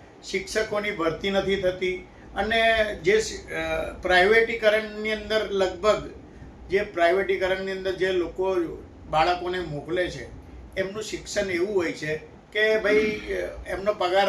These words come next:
ધોરણ ઓછા હોય છે જે શિક્ષકોના, તોય છતાં એ લોકો ભ-, ભણાવે છે. અને આ અહીંયા આગળ જે શિક્ષકોનો જે કાયમી શિક્ષક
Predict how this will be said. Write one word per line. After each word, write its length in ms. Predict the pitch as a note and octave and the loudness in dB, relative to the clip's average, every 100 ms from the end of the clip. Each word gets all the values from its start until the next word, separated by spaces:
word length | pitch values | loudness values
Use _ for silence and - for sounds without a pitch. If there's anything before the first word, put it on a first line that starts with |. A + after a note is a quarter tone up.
| - | 4
ધોરણ 360 | F3+ F#3 F#3+ E3 | 2 4 2 -2
ઓછા 280 | D#3 F3+ F3+ | -4 -2 0
હોય 100 | E3 | 0
છે 180 | D#3 E3 | -2 -2
જે 100 | E3+ | -4
શિક્ષકોના, 680 | - D3+ - D#3 D3+ C#3+ C#3 - - - - | -6 -8 -6 -6 -6 -8 -10 -14 -18 -16 -2
તોય 220 | G3+ A3+ | 0 2
છતાં 460 | G3 F#3+ - G#3 G3 | 0 -4 4 4 4
એ 160 | G#3 | 0
લોકો 200 | G3 G#3+ F#3 | -4 -6 0
ભ-, 300 | D#3 D3+ D3+ | 2 2 2
ભણાવે 400 | D#3 E3+ E3 D3+ | -2 0 0 -2
છે. 160 | - A#2+ - - - | -8 -16 -18 -20 -10
અને 180 | - A3 | -6 0
આ 140 | G#3 G#3 | 2 2
અહીંયા 240 | A3 A3 | 2 0
આગળ 180 | G#3 A3 G#3+ | 0 0 0
જે 60 | G3 | -4
શિક્ષકોનો 840 | G#3+ G3 - G#3+ G#3+ G#3+ A3 G#3+ | -6 -6 -2 -2 0 -2 0 -2
જે 180 | F#3+ G#3+ G3+ - - - | 2 0 0 -6 -8 -2
કાયમી 360 | E3+ G3+ G#3 | 0 0 -2
શિક્ષક 460 | G3 F#3 - G3+ | -4 -6 -2 -2